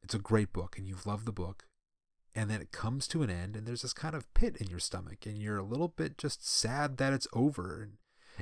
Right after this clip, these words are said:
and that, that feeling kind of wells up as you get closer and closer to the end. And once the book's over, the book's over. You're no longer in it. You, the adventure is over.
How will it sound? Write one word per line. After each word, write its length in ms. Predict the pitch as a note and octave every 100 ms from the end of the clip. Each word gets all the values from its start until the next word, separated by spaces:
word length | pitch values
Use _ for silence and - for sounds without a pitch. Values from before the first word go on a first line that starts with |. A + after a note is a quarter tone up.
| -
and 140 | G#2+
that, 260 | A#2 - G#2
that 240 | A2+ G#2+ - -
feeling 460 | - - B2+ C3 A2+
kind 200 | A#2 A2+
of 320 | G#2 F2+ F2+
wells 420 | G#2+ A#2 B2+ A#2
up 160 | A#2 G#2+
as 140 | F#2+
you 80 | F#2
get 100 | F2
closer 320 | - G#2 -
and 80 | A#2
closer 300 | - G2+ -
to 80 | G2
the 220 | F#2+ F2+
end. 400 | A2 G#2+ F#2 F2+ - _ _ - -
And 140 | B2+
once 160 | F3 -
the 60 |
book's 180 | C#3 -
over, 300 | A2 F#2+ F2
the 120 | G2
book's 220 | G2 G2
over. 300 | G2+ G2 -
You're 160 | G#2 G#2
no 160 | A2 A#2
longer 260 | A2+ G2+ -
in 100 | F#2+
it. 220 | D#2+ -
You, 160 | A2 A2 -
the 240 | G#2+ A2
adventure 320 | G#2+ C#3 E3
is 80 | A#2
over. 320 | D3 C#3 -